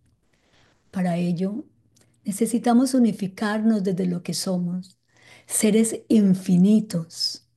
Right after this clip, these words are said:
y unificarnos con la energía infinita. Mientras nos vamos unificando con el amor de la energía creadora,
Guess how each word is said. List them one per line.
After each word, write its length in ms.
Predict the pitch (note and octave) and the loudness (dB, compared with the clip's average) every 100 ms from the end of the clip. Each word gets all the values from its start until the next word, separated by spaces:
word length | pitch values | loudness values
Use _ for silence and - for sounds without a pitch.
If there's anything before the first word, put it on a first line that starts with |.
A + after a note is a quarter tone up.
| _ _ | _ _
y 140 | F#3 | 0
unificarnos 1000 | F3 E3+ - D#3+ - F3 E3+ F#3+ G3+ - _ _ _ | 2 2 -2 -6 -2 -2 0 -2 -4 -12 _ _ _
con 200 | - F#3 | -2 2
la 80 | F3 | 4
energía 500 | E3+ E3 E3+ F3+ E3+ | 4 2 0 -2 0
infinita. 720 | F3+ F3+ F3 D#3+ D#3+ - F#3 A#3 _ _ _ _ _ _ _ _ _ _ _ _ _ _ | 2 0 -2 -2 -4 -8 -16 -16 _ _ _ _ _ _ _ _ _ _ _ _ _ _
Mientras 320 | A#3 A3+ A#3+ A#3+ | 0 2 4 4
nos 140 | A3+ | 4
vamos 280 | B3 C4+ C#4 | 4 4 4
unificando 760 | C4 G#3+ F#3 - G3 G3 F#3+ G3 | 2 2 -2 -6 -4 -2 -2 -4
con 160 | G3 | -4
el 140 | F3 D#3+ | -2 -2
amor 340 | D#3 E3 F3 | -4 -4 -4
de 100 | F#3 | -2
la 100 | F#3 | -2
energía 560 | F3 D#3+ - E3 E3+ - | -2 -4 -6 -6 -6 -4
creadora, 600 | F3 D3+ D3+ G3 A3 | -4 -2 -2 -2 -4